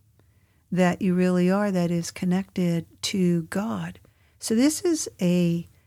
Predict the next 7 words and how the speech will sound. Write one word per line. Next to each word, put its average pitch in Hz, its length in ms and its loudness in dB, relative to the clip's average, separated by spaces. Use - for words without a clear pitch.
non-religious 180 960 0
perspective 170 1040 -4
of 175 400 -8
God 190 480 -4
being 175 480 2
the 175 300 0
light 185 560 -4